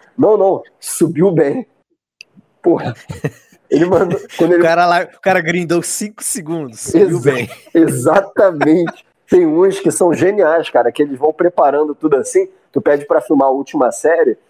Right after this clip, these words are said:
Speaker 1: aí o cara, ele já vai, assim, na última série, ele vai descansar mais, ele vai dar um jeito, assim, de subir melhor, entendeu? Eu,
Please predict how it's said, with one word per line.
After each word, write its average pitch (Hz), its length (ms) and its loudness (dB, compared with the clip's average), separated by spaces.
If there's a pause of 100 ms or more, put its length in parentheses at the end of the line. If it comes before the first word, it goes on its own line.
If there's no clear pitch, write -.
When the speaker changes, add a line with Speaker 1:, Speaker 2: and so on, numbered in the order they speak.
(500)
Speaker 1:
aí 135 280 0
o 202 100 0
cara, 160 580 0
ele 143 200 2
já 160 120 0
vai, 147 200 0
assim, 143 240 -2
na 131 80 2
última 147 340 -2
série, 131 240 0
ele 135 80 -4
vai 143 260 -2
descansar 131 600 -4
mais, 110 520 0 (460)
ele 120 220 -2
vai 135 240 -2
dar 139 160 0
um 139 120 -4
jeito, 135 380 0
assim, 120 260 -4
de 117 140 -20
subir 123 320 -2
melhor, 127 540 2
entendeu? 110 480 -2 (640)
Eu, 143 440 2